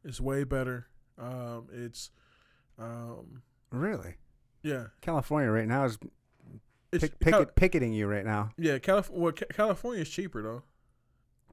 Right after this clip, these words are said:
Speaker 1: Vegas
Speaker 2: Okay.
Speaker 1: is, Vegas is a lot more expensive just because Vegas, there's the higher regulation.
Speaker 2: Okay. Makes
Speaker 1: And,
Speaker 2: sense.
Speaker 1: and it's, it's super clean. They, they,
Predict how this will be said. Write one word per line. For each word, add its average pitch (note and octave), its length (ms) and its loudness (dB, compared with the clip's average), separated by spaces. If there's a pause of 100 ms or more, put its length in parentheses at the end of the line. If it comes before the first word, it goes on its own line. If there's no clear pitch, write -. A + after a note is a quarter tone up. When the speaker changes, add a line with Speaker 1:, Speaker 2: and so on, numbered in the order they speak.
(380)
Speaker 1:
Vegas D#3+ 320 2
Speaker 2:
Okay. A2+ 160 2
Speaker 1:
is, A2+ 80 -8
Vegas D#3 260 -2
is D3+ 40 -2
a D#3 40 0
lot C3+ 120 0
more B2+ 120 -6
expensive B2+ 460 -10 (180)
just C#3 160 -10
because B2+ 260 -6
Vegas, C#3 360 -4
there's A#2+ 200 -8
the B2 80 -12
higher B2 240 -4
regulation. A#2+ 600 -6 (180)
Speaker 2:
Okay. G#2 300 -2 (300)
Makes A#2+ 320 -4
Speaker 1:
And, G#2+ 220 -2
Speaker 2:
sense. - 60 -12
Speaker 1:
and B2 260 -8
it's, C3 300 -6
it's B2 180 -8
super D3 340 -10
clean. A#2 420 -12
They, A#2 120 -8 (100)
they, D#3 320 -6